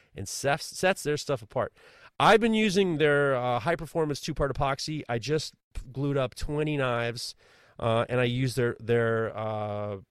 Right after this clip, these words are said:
their two-part epoxy, and I really, really like it very much. It, it, it's really easy to use.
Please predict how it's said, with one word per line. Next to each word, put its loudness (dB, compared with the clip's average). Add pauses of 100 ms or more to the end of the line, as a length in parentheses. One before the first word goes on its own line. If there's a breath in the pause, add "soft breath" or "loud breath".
their -6
two-part -2
epoxy, -2
and -4
I -2
really, 0
really -4
like -8
it -16
very 0
much. -6 (380 soft breath)
It, -4 (180)
it, -4
it's -8
really 0
easy -2
to -6
use. -2